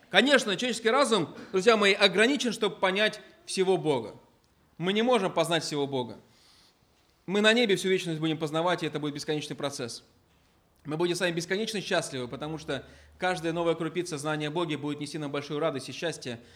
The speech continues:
и там вечность будет просто великолепным, э, огромным, радостным счастьем, потому что мы будем познавать Бога бесконечным, потому что Бог бесконечен. Но здесь, на земле, мы точно ограничены в том познании, и поэтому Писание говорит:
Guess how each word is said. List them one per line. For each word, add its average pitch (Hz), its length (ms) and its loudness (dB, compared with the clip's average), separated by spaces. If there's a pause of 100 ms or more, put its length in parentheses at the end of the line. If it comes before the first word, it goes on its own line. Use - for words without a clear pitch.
(120)
и 139 80 -8
там 156 220 -2
вечность 160 320 -2
будет 147 200 -4
просто 143 200 -8
великолепным, 143 680 -4 (300)
э, 123 100 -8 (120)
огромным, 156 600 0
радостным 151 480 -2
счастьем, 185 520 -2
потому 143 260 -8
что 143 160 -8
мы 139 60 -6
будем 139 140 -6
познавать 143 300 -4
Бога 135 240 -2
бесконечным, 156 500 -6
потому - 20 -8
что 160 220 0
Бог 170 120 0
бесконечен. 135 600 -6 (600)
Но 170 160 0
здесь, 233 220 0
на 208 60 -2
земле, 214 280 6
мы 202 140 0
точно 220 400 4
ограничены 131 680 -2 (380)
в - 40 -20
том 170 160 0
познании, 175 520 4
и - 20 4
поэтому 185 340 2
Писание 196 320 0
говорит: 190 300 4